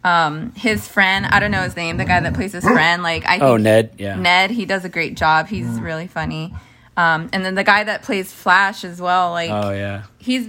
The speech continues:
Speaker 1: we've seen him in other things. He's in that sh-, that Apple show,
Speaker 2: Yeah.
Speaker 1: um,
Speaker 2: Servant?
Speaker 1: Yeah, Servant. Um, but he does a great job.
Speaker 2: Bane.
Speaker 1: Sorry, Bane's being noisy.
Speaker 2: <laughs> Jesus.
Speaker 1: He does a great job, um, kind of, like, picking on,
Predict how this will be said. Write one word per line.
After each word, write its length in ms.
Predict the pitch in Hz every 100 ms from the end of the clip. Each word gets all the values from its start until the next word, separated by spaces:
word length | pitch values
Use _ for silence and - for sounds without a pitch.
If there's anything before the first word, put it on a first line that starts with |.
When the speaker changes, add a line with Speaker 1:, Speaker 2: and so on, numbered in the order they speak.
| 208
Speaker 1:
we've 220 | 233 247
seen 160 | 254 233
him 100 | 220
in 100 | 202
other 260 | 190 190
things. 440 | 196 180 170 170 233
He's 180 | 202 190
in 140 | 180
that 180 | 180 127
sh-, 80 | -
that 240 | 180 170
Apple 420 | - 180 185 170 175
show, 440 | - 170 160 220
Speaker 2:
Yeah. 520 | 233 104 - 156 156
Speaker 1:
um, 520 | 151 156 160 160 185 196 -
Speaker 2:
Servant? 680 | - - - 123 135 165 - 131 -
Speaker 1:
Yeah, 340 | 208 202 165 196
Servant. 540 | - 185 185 196 214 - - _ -
Um, 600 | - - 180 170 165 175
but 320 | 170 185 156
he 220 | - 247
does 160 | 466 330
a 60 | 262
great 240 | 190 175
job. 500 | 180 170 180 180 165 - - -
Speaker 2:
Bane. 280 | 185 123
Speaker 1:
Sorry, 360 | 110 180 165 165
Bane's 340 | 165 170 175
being 260 | 180 165 165
noisy. 440 | 160 160 160 - 214 339 - 311
Speaker 2:
<laughs> 240 | - 294
Jesus. 440 | - 175 160 - -
Speaker 1:
He 120 | 247
does 180 | 320 254
a 40 |
great 240 | 202 202
job, 360 | 190 185 190 -
um, 480 | 190 180 170 180 208 - -
kind 220 | 277 220
of, 80 | 208
like, 220 | 196 -
picking 340 | - 254 220 214
on, 540 | 190 196 190 202 214